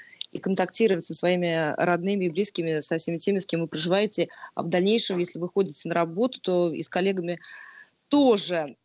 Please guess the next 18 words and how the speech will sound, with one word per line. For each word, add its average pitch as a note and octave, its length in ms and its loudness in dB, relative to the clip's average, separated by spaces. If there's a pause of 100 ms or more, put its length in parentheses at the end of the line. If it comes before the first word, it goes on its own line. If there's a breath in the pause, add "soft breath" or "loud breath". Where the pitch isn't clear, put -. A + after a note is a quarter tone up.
(100)
Так, A3 420 0
Игорь, G#3+ 320 -10
ещё A3 420 -8
несколько A3+ 440 -8
вопросов. A3+ 840 -2
Если A#3+ 360 -2
есть A#3+ 300 -2
пропуск A#3+ 440 -2
на A3+ 120 2
работу, A3 500 0
то - 140 -2
нужен B3+ 400 2
ли A3 160 2
он B3 440 2
для G3+ 160 -2
поездки A3+ 560 0
за G3+ 160 -2
продуктами? G3 960 -2